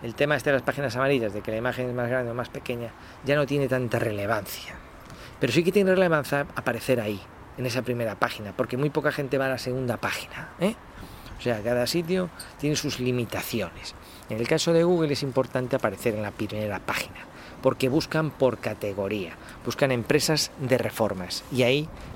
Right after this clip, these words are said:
eh, a ti te interesa aparecer. Entonces fíjate que todavía no hemos hablado de aspectos técnicos,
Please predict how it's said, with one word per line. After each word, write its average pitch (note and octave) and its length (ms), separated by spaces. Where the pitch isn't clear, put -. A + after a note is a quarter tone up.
eh, C3 180
a B2 100
ti C3+ 140
te D3+ 120
interesa C#3 560
aparecer. - 440
Entonces A3+ 320
fíjate G#3 400
que D#3+ 160
todavía F3 440
no A3+ 80
hemos G#3 220
hablado F#3 580
de C#3 360
aspectos F3 520
técnicos, - 680